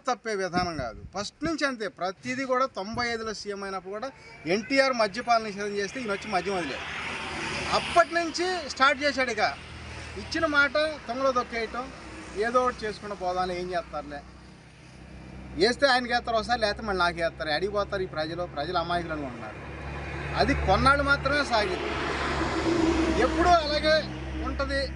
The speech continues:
అని అనుకోవద్దు. మార్పులు వస్తాయి, మార్పు అనివార్యం. ఎందుకంటే ఈ సమస్యల మీద పోరాడటానికే ఒక ఆయుధం కావాలని ఏఆర్ఎస్ ఆంధ్ర రాష్ట్ర సమితి పార్టీ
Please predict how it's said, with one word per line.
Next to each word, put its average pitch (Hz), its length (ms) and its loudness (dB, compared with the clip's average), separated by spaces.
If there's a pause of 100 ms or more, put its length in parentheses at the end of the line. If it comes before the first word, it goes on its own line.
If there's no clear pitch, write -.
(120)
అని 233 200 -4
అనుకోవద్దు. 233 440 -8 (680)
మార్పులు 269 420 2
వస్తాయి, 196 300 -10 (240)
మార్పు 277 360 2
అనివార్యం. 262 480 0 (1300)
ఎందుకంటే 277 380 6 (440)
ఈ 240 40 -2 (140)
సమస్యల 254 580 2
మీద 247 180 0 (140)
పోరాడటానికే 226 760 2 (340)
ఒక 160 80 -8 (100)
ఆయుధం 233 320 0
కావాలని 214 280 0 (100)
ఏఆర్ఎస్ 214 400 2 (420)
ఆంధ్ర 208 200 0
రాష్ట్ర - 200 -2
సమితి 196 240 -4 (140)
పార్టీ 180 220 0